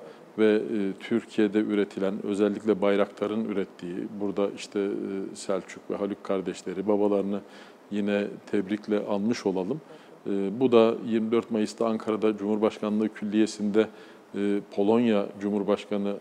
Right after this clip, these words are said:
Andrzej Sebastian Duda'nın ziyareti sırasında hem, e,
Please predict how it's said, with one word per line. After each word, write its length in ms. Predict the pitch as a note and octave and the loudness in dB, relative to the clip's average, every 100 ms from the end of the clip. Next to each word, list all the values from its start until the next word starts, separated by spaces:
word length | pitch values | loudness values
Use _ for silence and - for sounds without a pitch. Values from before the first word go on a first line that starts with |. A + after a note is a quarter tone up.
| - | -4
Andrzej 580 | G#2 G2+ G#2+ G#2 - - A2 | -2 0 2 2 -2 -14 -16
Sebastian 840 | - - G2 G#2+ - - A2 G#2 | -8 -4 0 0 -2 -4 -2 0
Duda'nın 440 | A2+ A2+ G2+ G2+ F#2 | 0 0 0 -2 -2
ziyareti 440 | G2+ G2 G2 - | 0 0 -2 -6
sırasında 580 | - G2+ F2 F#2+ G2+ C#3 - - - - - | -6 -6 -6 -2 -2 -2 -6 -20 -20 -10 0
hem, 220 | C3 | 2
e, 40 | A#2 | 2